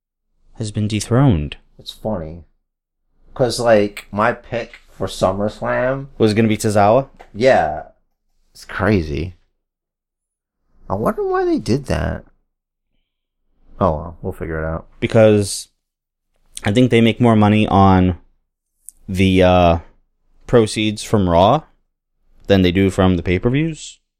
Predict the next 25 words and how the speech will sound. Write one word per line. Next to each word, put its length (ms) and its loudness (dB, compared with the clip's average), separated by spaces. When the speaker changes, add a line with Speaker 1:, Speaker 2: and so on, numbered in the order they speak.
Speaker 2:
Oh, 360 -6
okay. 440 -8
Speaker 1:
'Cause 220 0
there's, 220 0
like, 200 2
a 80 -2
lot 260 2
of 60 -4
commercials 440 0
during 280 2
Raw. 280 2
Speaker 2:
Yeah. 920 -4
But, 160 -8
like, 400 -10
they're 100 -10
still 280 -6
fighting 380 -6
at 80 -12
SummerSlam. 420 -14
Speaker 1:
Yeah, 320 2
like, 180 0
all 180 6
the, 260 0
mm, 160 -10
like, 180 0